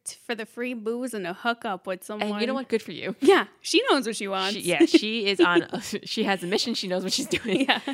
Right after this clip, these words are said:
Speaker 2: So then James Morrison is still outside. And then he, he's on the phone. And then he catches Jane as she's running up back into the, the, the cab. And he's like, "What's the dealio there?" And then he, like, he,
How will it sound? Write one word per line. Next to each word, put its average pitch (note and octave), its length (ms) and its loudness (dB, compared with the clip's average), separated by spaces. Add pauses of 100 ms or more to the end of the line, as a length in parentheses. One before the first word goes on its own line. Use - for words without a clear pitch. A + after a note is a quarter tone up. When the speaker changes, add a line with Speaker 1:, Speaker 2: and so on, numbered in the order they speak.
(160)
Speaker 2:
So - 140 0
then G#3 240 2
James G3 280 2
Morrison F3+ 340 0
is E3 80 -4
still E3 160 -4
outside. D#3 540 0
And G3 100 -4
then F3 120 -6
he, D#3+ 140 -6
he's F#3 240 -8
on G3+ 120 0
the G3 60 -6
phone. F3+ 180 -2
And E3+ 100 -2
then F3+ 100 -4
he E3 80 -6
catches E3 520 -6 (100)
Jane E3 220 -2
as D#3+ 100 -4
she's E3 200 -4
running E3 260 -2
up D#3+ 120 -4
back D#3 200 -2
into D#3 180 -12
the, - 80 -20 (220)
the, D#3+ 120 -6 (180)
the F#3 80 -8
cab. D#3+ 440 -2 (300)
And G3+ 120 -4
he's A3+ 120 -8
like, G#3 140 -6
"What's A4+ 200 -4
the G#4+ 140 0
dealio F3+ 380 2
there?" D#3 440 -2
And - 100 -4
then F#3+ 120 -4
he, A#3 120 -6
like, F3 140 -4 (260)
he, - 220 -10